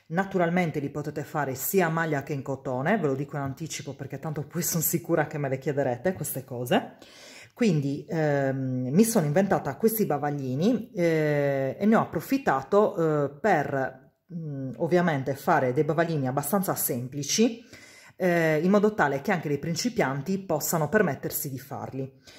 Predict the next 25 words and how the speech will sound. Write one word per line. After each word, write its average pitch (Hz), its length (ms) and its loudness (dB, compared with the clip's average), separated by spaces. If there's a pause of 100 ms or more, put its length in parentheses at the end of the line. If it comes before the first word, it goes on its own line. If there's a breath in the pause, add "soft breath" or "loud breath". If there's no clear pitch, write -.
(420 loud breath)
Va 190 180 6
da 214 140 6
sé 226 300 2
che 151 400 -2 (440)
per 175 220 -4
chi 220 460 2
ovviamente 156 1040 0
è 156 460 -2
brava, 131 840 0
eh, 120 640 -6
ed 139 100 -4
è 151 100 2
già 170 160 2
avanti 151 600 2
con 127 160 -8
il 123 120 -4
lavoro, 165 800 2 (920)
eh, 156 240 2
può 170 280 6
tranquillamente, 147 1080 -2
eh, 120 800 -2
fare 135 540 2
dei 143 100 -2
bavaglini 151 840 -2
diversi 135 960 -2